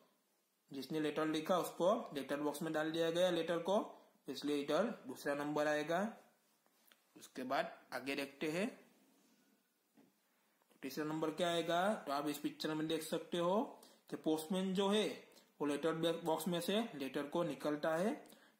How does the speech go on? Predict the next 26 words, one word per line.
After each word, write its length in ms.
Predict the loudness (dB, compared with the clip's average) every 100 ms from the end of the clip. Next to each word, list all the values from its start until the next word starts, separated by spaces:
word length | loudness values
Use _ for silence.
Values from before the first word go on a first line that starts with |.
| -6
तो 80 | -6
तीसरा 360 | -4 -6 -4
number 380 | -4 -2 0 2
ये 140 | 2 2
आएगा। 600 | 2 2 2 2 2 -4 -18 _ _ _ _ _ -20 _ _ _ -20 -20 _ -16
उसके 240 | -12 -6
बाद 360 | 0 0 0 -6 -20 _ _ _ _ _ _ _ _ _ _ _ _ _ _ _ _ _ _ _ _ _ _ _ _ -20 -20 _ _ _ _ _ _ _ _ _ _ -20 _ _ -12
आप 160 | -8 -6
इस 80 | -4
picture 380 | -4 -2 -2
में 160 | -2 -2
देख 140 | -2
सकते 340 | -2 -4 -2 -2
हो 160 | 0
कि 60 | 0
जो 160 | 2 2
भी 100 | 2
letter 320 | 2 0 -2
जो 140 | 0
होते 220 | 0 2
हैं 140 | 2 2
उसके 280 | 0 0 0
ऊपर 640 | 0 2 4 4 -2 -16 -20 -16
stamp 440 | -4 0 2 2
लगाया 360 | 2 2 2 2
जाते 360 | 2 0 2